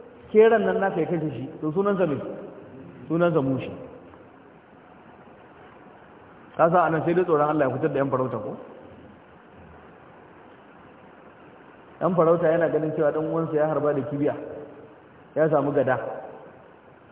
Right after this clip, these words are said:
Shi kuma ya jefe ta da kere, kuma ya rafke ta, ta faɗi. Wancan yana gani cewa ta mutu aka ce ya ci. Wannan ma ta mutu amma aka ce kar ya ci. A sai tsoron Allah.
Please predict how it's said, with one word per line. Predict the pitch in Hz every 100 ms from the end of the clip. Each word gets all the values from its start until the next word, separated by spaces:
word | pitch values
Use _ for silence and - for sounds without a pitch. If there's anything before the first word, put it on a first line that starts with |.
| - - - - - -
Shi | 165
kuma | 170 175
ya | 180
jefe | 160 156 160
ta | 160
da | 165
kere, | 160 160 156 156 - - - - - - - - - - - - - - - - - - - - -
kuma | 175 180
ya |
rafke | 185 180 180 139
ta, | 127 - -
ta | 165
faɗi. | 175 175 - 131 - - - - -
Wancan | 147 196 196 180
yana | 185
gani | 165 170 170
cewa | 180 156
ta | 170
mutu | 175 165
aka | 160 156
ce | 151
ya | 139 -
ci. | - - - - - - - - -
Wannan | 139 190 196 175
ma | 165
ta | 175 180
mutu | 180 165
amma | 156 170
aka | 170 156
ce | 156
kar | 160
ya | 131
ci. | - - - - - -
A | 180
sai | 190
tsoron | 302 175 147
Allah. | 147 139